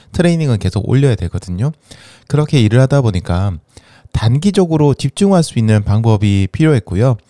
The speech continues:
어쩔 수 없이 카페인의 힘을 빌릴 수밖에 없었어요. 다행히도 제가 칠월 중순 정도가 되어서는 칠월 말까지 제작을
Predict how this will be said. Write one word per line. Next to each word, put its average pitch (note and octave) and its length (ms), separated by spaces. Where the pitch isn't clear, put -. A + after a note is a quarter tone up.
어쩔 C3+ 220
수 E3 80
없이 A#2+ 220
카페인의 E3+ 540
힘을 D3 420
빌릴 C3 280
수밖에 G#2+ 400
없었어요. E2+ 540
다행히도 C#3 460
제가 G#2 420
칠월 F3+ 320
중순 D3+ 460
정도가 D3 760
되어서는 F2 640
칠월 D3+ 260
말까지 A2+ 540
제작을 G#2+ 800